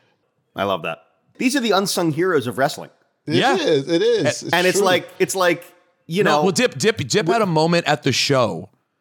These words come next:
Speaker 3: where I know you became obsessed with being, 'cause the seats you were in, you became obsessed with watching the cameramen and how hard they work.
Speaker 1: Oh my
Speaker 2: Yeah,
Speaker 1: God. I
Speaker 2: yeah.
Speaker 1: can't, uh, that was the, look, I've been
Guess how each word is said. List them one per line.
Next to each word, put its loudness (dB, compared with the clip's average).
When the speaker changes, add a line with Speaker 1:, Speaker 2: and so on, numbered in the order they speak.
Speaker 3:
where 2
I 2
know 2
you 0
became 0
obsessed -2
with -2
being, 0
'cause -2
the -2
seats -2
you 2
were 2
in, 2
you 0
became 0
obsessed 0
with -6
watching -2
the 0
cameramen 0
and -2
how 2
hard 2
they 0
work. -14
Speaker 1:
Oh 2
my 0
Speaker 2:
Yeah, 2
Speaker 1:
God. -8
I 0
Speaker 2:
yeah. 2
Speaker 1:
can't, -14
uh, 0
that 2
was 0
the, -2
look, -2
I've -2
been -2